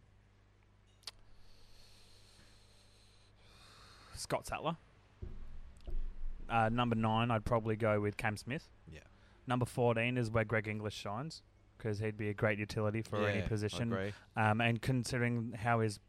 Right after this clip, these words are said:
Speaker 1: the career he went, he would have been great as an explosive player off the bench. You know, whack him in ten minutes into the game and bring him off ten minutes before the end of the game.
Speaker 2: Yes.
Speaker 1: Um,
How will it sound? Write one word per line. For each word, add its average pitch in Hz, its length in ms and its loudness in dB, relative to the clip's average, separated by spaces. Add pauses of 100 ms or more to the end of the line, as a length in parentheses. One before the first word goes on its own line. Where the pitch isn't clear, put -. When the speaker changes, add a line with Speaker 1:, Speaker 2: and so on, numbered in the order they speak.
Speaker 1:
the 120 140 0
career 113 340 -4
he 110 140 -6
went, 113 260 -2
he 135 140 0
would 117 140 2
have 107 60 -2
been 110 140 -2
great 110 240 2
as 107 160 -2
an 107 80 -6
explosive 113 460 -6
player 101 260 -2
off 98 100 -12
the 110 80 -8
bench. 107 280 -6
You 110 40 -6
know, 107 120 -4 (340)
whack 123 220 2
him 117 100 -4
in 117 380 -4
ten 123 200 -2
minutes 113 280 -4
into 113 180 -6
the 110 80 -4
game 110 240 -4
and 107 160 -6
bring 113 160 -2
him 107 140 -4
off 107 160 -2
ten 110 200 -6
minutes 104 220 -8
before 107 300 -6
the 104 120 -6
end 104 100 -4
of 104 60 -6
the 107 60 -6
game. 113 320 -6
Speaker 2:
Yes. 101 500 -4
Speaker 1:
Um, 107 360 0